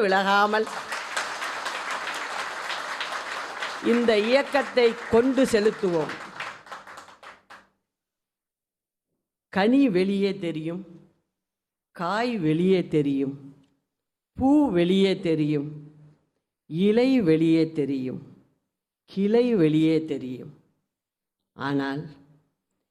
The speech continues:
இதையெல்லாம் தாங்கி பிடித்து கொண்டிருக்கும் வேர் வெளியே தெரியாது. அந்த வேர்தான் அனைத்திந்திய அண்ணா திராவிட முன்னேற்ற கழகம் என்கிற இந்த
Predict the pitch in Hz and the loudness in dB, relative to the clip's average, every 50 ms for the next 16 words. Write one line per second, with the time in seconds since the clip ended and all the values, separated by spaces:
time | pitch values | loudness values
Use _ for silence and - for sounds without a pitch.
0 | _ _ _ _ _ 160 180 175 196 190 190 196 196 190 196 202 214 220 208 208 | _ _ _ _ _ -2 0 2 4 4 4 4 4 2 2 2 2 2 2 0
1 | - 185 196 226 247 240 247 240 214 - 196 180 196 - 196 214 208 - 190 175 | 0 2 2 2 2 2 0 -2 0 0 0 0 0 0 0 -2 -2 0 0 2
2 | 175 165 175 170 160 165 151 156 - 165 151 151 147 139 156 180 196 202 208 208 | 2 2 2 2 0 0 -2 -2 0 2 2 2 2 2 0 2 2 2 2 0
3 | 190 156 147 156 151 151 156 160 160 156 156 151 127 131 135 143 135 123 110 - | 0 -2 -2 -2 0 2 2 2 2 0 -2 -4 -4 -4 -4 -4 -4 -6 -8 -10
4 | - 92 - - - - - - - - - - - - - - - - - - | -12 -14 -14 -14 -12 -12 -12 -12 -12 -12 -12 -12 -10 -10 -10 -10 -10 -10 -12 -12
5 | - - - - - - - - - - - - - - - - - - - - | -12 -10 -10 -10 -10 -10 -10 -10 -10 -10 -10 -10 -10 -10 -10 -10 -10 -10 -10 -10
6 | - - - - - - - - - - - - - - - - - - - - | -10 -10 -12 -12 -12 -12 -12 -12 -12 -12 -14 -12 -12 -12 -12 -12 -12 -14 -14 -14
7 | - - - - - 160 175 196 214 202 226 226 208 214 226 240 247 254 247 226 | -14 -14 -12 -8 -6 -2 0 0 2 4 2 2 4 4 4 4 4 2 0 2
8 | 254 247 254 254 262 262 262 233 226 220 214 - - - - - - - - - | 2 2 4 4 2 0 -2 -4 -8 -10 -14 -16 -18 -20 -20 -20 -20 -20 -20 -20
9 | _ _ _ _ _ _ _ _ _ _ _ _ _ _ _ - 170 196 220 220 | _ _ _ _ _ _ _ _ _ _ _ _ _ _ _ -2 0 2 2 2
10 | 214 220 226 220 226 214 233 226 220 208 208 208 226 233 226 233 214 220 220 220 | 0 2 2 2 2 4 4 2 4 4 4 4 4 4 4 2 2 2 4 4
11 | 226 220 220 214 214 208 214 220 226 233 233 226 226 226 226 214 214 - 214 214 | 4 4 4 2 2 4 4 4 4 4 4 2 2 0 -2 -4 -2 0 0 2
12 | 226 226 202 240 254 254 247 233 220 208 214 208 196 196 185 190 190 196 196 196 | 2 2 2 2 2 2 4 4 4 4 4 2 2 2 2 0 0 0 -2 -4
13 | 196 196 - - - - - - - - 196 196 185 190 | -8 -10 -12 -12 -14 -14 -16 -12 -2 0 0 2 2 2